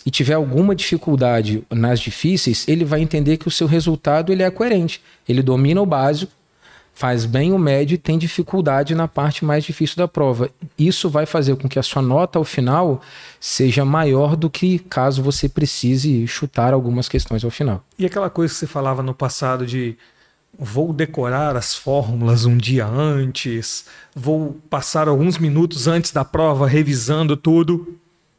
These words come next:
Speaker 2: Matemática é mais aprendizado mesmo do que decorar por si, né?
Speaker 1: É, tem, tem algumas coisas que o aluno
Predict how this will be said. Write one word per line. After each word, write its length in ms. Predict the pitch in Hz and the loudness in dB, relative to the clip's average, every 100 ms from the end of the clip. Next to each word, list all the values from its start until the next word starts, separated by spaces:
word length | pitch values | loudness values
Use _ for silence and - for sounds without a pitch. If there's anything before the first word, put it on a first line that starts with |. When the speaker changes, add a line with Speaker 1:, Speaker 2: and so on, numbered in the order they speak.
| _ | _
Speaker 2:
Matemática 540 | - 160 156 156 185 180 | -6 -2 0 -2 -2 -2
é 20 | |
mais 200 | 165 185 | 0 -2
aprendizado 800 | 170 185 208 196 139 139 160 156 | -2 -2 0 0 0 2 2 2
mesmo 240 | 135 156 | 2 0
do 100 | 160 | 0
que 80 | 185 | -2
decorar 520 | 175 175 185 160 131 | -2 -2 -2 -2 -2
por 160 | 151 - | -6 -8
si, 240 | - 117 | -8 -6
né? 160 | 107 139 - - - - - | -8 -10 -12 -20 -20 -20 -4
Speaker 1:
É, 200 | 151 107 - _ - | -2 -2 -6 _ -4
tem, 400 | 202 233 190 - - _ | 0 0 -2 -6 -20 _
tem 180 | - 180 | -2 0
algumas 440 | 208 175 175 143 - | 2 2 0 0 -2
coisas 460 | 147 156 131 - | 0 0 0 -4
que 120 | - | -2
o 60 | 147 | 0
aluno 400 | 139 139 160 170 | 2 2 2 -2